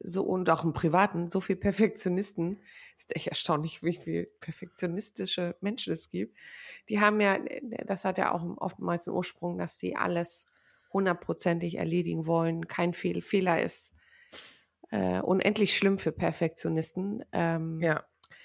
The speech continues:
Speaker 1: das ist auch so ein persönliches Thema, deswegen ist der <laughs> sensible Umgang damit auch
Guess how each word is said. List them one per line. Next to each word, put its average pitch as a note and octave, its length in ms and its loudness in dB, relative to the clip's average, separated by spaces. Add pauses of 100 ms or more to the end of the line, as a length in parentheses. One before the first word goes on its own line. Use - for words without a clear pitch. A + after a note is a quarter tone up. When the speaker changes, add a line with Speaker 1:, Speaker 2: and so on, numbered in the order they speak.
(240)
Speaker 1:
das F3+ 160 0
ist - 60 6
auch F#3 100 4
so G#3+ 160 4
ein A#3 120 2
persönliches G3 640 4
Thema, F#3 360 0
deswegen F3 440 -2
ist - 180 -6
der - 300 2
<laughs> - 80 -20
sensible G3 560 4
Umgang F3 380 -2
damit F3 320 -4
auch F3+ 200 -2